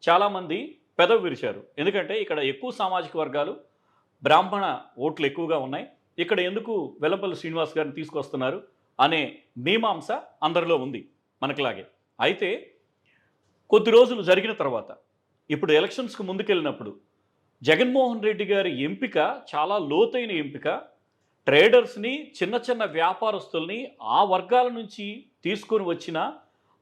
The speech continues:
ఆ వ్యక్తి అయితే, వెల్లంపల్లి శ్రీనివాస్ గారు అయితే కరెక్ట్గా అర్థం చేసుకోగలరు, వాళ్ళకి కరెక్ట్గా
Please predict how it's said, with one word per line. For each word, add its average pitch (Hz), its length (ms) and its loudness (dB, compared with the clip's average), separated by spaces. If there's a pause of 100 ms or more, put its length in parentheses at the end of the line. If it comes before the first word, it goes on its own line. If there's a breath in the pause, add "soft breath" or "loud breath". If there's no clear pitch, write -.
ఆ 147 140 8
వ్యక్తి 165 320 2
అయితే, 143 420 -2
వెల్లంపల్లి 190 420 -4
శ్రీనివాస్ 165 460 -6
గారు 139 80 0
అయితే 139 180 -6
కరెక్ట్గా 220 520 -2
అర్థం 220 380 -4
చేసుకోగలరు, 151 640 -2 (400)
వాళ్ళకి 226 520 6
కరెక్ట్గా 208 640 -2